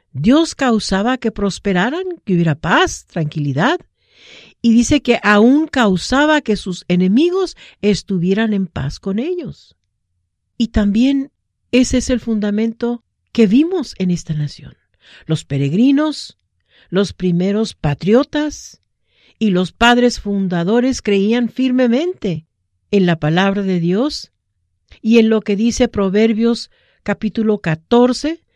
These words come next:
versículo treinta y cuatro, que dice, "La justicia engrandece a la nación, pero el pecado es afrenta para los pueblos". Termino de citar.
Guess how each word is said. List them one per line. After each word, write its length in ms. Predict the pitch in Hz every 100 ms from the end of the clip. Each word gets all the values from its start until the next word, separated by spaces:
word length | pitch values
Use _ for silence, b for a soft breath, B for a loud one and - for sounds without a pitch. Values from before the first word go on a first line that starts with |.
| _ _
versículo 560 | 156 156 170 160 190 185
treinta 380 | 196 202 214 214
y 40 |
cuatro, 560 | - 262 285 196 175 - _
que 140 | 185
dice, 440 | 175 190 - 151 120 _ _ b b b
"La 120 | 190
justicia 800 | - 190 160 - 294 320 - 220 -
engrandece 800 | 190 185 175 175 190 202 214 -
a 100 | 175
la 140 | 170
nación, 580 | 160 156 - 180 175 165 _ B B B -
pero 300 | 208 180 180
el 160 | 180
pecado 680 | 180 170 214 262 330 381 370 _
es 260 | 196 220 -
afrenta 760 | 165 - 233 247 208 - 175 - _ _ _ -
para 240 | 208 190
los 220 | 185 185
pueblos". 640 | - 127 117 143 - - _ _ _ _
Termino 640 | - 170 156 156 160 165 _
de 260 | - 139 156
citar. 540 | - 139 - 123 -